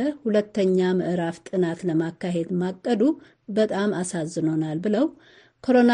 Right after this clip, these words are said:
ቫይረስ የተዛመተው ከቻይና ቤተ ሙከራ አምልጦ ነው የሚባለው መላምት ከእውነት የራቀ ነው ሲሉ አጣጥለዋል።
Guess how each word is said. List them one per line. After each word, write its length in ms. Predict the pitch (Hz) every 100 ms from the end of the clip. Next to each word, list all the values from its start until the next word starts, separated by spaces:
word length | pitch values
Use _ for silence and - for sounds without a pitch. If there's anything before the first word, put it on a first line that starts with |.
| 226
ቫይረስ 360 | 220 214 214
የተዛመተው 760 | 220 208 196 190 180 180 180 254
ከቻይና 520 | 285 214 208 190 196 190
ቤተ 240 | 180 180 185
ሙከራ 380 | 175 175 190 190 254 - 226
አምልጦ 360 | 208 202 175 156 160
ነው 160 | 147 160
የሚባለው 640 | 165 170 165 160 151 156
መላምት 500 | 160 175 208 233 294 -
ከእውነት 480 | - 190 185 180 180
የራቀ 400 | 202 196 156 143 127
ነው 200 | 143 147
ሲሉ 240 | 151 170 180 294 -
አጣጥለዋል። 800 | 156 - 139 151 151 139 139